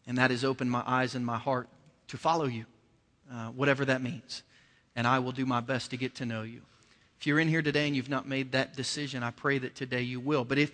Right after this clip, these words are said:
if you're in here today and you have made that decision and you're not going, then, like, you're stuck. Because once you know, you gotta go. And you gotta tell someone, "Man, come meet this person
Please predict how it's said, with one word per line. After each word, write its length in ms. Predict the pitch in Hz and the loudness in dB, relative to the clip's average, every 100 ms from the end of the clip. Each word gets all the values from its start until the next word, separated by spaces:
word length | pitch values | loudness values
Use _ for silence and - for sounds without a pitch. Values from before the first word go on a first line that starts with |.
| - | 6
if 180 | 175 - | 6 6
you're 120 | 165 | 2
in 100 | 180 | 4
here 120 | 175 | 2
today 280 | 170 165 170 | 0 0 2
and 80 | 165 | 2
you 80 | 135 | 2
have 260 | 147 156 | 4 2
made 200 | 180 180 | 0 0
that 140 | 175 165 | 0 -2
decision 460 | 160 180 175 208 - _ _ _ _ _ _ _ _ _ _ - | -4 -4 -4 -8 -12 _ _ _ _ _ _ _ _ _ _ 0
and 120 | 135 | 4
you're 120 | 147 | 6
not 240 | 160 - 156 | 6 4 4
going, 440 | 156 175 196 214 - _ _ _ _ _ _ | 2 2 -4 -6 -10 _ _ _ _ _ _
then, 160 | 131 131 | -4 -2
like, 260 | 135 135 | 0 -2
you're 140 | 151 147 | -2 -2
stuck. 600 | - - - 156 - - - _ _ _ _ _ _ _ _ - | -2 -4 0 0 -2 -12 -20 _ _ _ _ _ _ _ _ -4
Because 280 | 131 139 | 0 2
once 260 | 139 170 - | 2 -2 0
you 60 | 160 | -2
know, 140 | 180 | -2
you 160 | 156 131 | -4 -2
gotta 200 | 127 123 | -2 -2
go. 280 | 135 120 - _ _ _ _ _ _ _ | -4 -6 -10 _ _ _ _ _ _ _
And 80 | 131 | -2
you 60 | 131 | 2
gotta 160 | 127 | 2
tell 200 | 117 147 | 2 -2
someone, 480 | 135 143 127 120 117 - | -2 -4 -4 -4 -6 -8
"Man, 160 | 139 139 | -6 -6
come 560 | - - 170 190 196 180 - | -6 -6 -4 -4 -6 -12 -8
meet 500 | 147 165 156 123 - _ - | -4 -4 -4 -8 -18 _ -6
this 220 | 131 - | -6 -6
person 580 | - 175 165 - 113 | -10 -10 -8 -8 -8